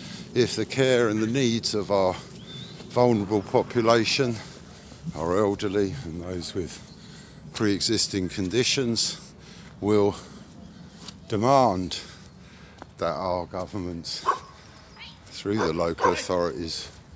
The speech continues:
hospitals and emergency services, are able to cope with tens of thousands, if not more,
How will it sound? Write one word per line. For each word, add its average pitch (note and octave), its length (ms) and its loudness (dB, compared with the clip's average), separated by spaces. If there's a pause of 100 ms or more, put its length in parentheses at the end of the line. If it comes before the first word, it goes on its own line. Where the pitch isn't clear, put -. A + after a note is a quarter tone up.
(380)
hospitals F2+ 680 -4
and C#2+ 220 -6
emergency F2 680 -4
services, E2+ 760 -2 (480)
are G2+ 140 2
able G#2+ 280 2
to A2 160 -6
cope A#2+ 500 4 (2000)
with F#2 120 -6
tens A#2 360 4
of G#2+ 100 0
thousands, G#2 880 0 (1160)
if - 160 -14
not A#2+ 200 6
more, G2+ 460 8